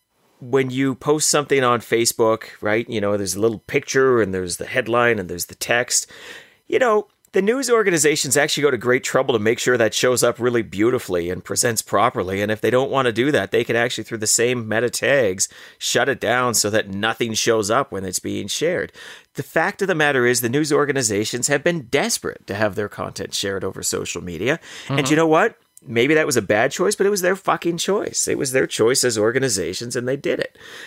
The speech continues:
Speaker 1: And it's not as though anybody held a gun to their head, as much as we pretend otherwise now through things like the Online News Act. They retooled their entire operations towards this.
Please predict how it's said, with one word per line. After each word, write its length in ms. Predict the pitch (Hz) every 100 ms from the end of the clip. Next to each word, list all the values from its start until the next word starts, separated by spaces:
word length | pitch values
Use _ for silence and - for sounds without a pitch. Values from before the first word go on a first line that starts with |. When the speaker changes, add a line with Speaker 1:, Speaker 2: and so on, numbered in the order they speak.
| -
Speaker 1:
And 120 | - 131
it's 180 | 131
not 240 | 131 135 170
as 120 | 160
though 160 | 147 143
anybody 420 | 135 135 135 131
held 160 | 131
a 60 | 127
gun 220 | 113 123
to 60 | 127
their 140 | 101
head, 160 | 101 95
as 120 | 98
much 200 | 107 123
as 120 | 131
we 100 | 123
pretend 380 | 123 117 - 120
otherwise 480 | 110 135 95 92 87
now 180 | 90 104
through 200 | - 101
things 260 | 95 104
like 140 | 98 104
the 100 | 101
Online 400 | 104 107 110 113
News 240 | 120 180
Act. 280 | 80 67 - - - -
They 180 | 135 156
retooled 580 | 143 180 - 175 175 170
their 160 | 175
entire 580 | 170 - 151 156 170 165
operations 640 | 165 160 151 165 180 151 -
towards 380 | 95 92 -
this. 200 | - -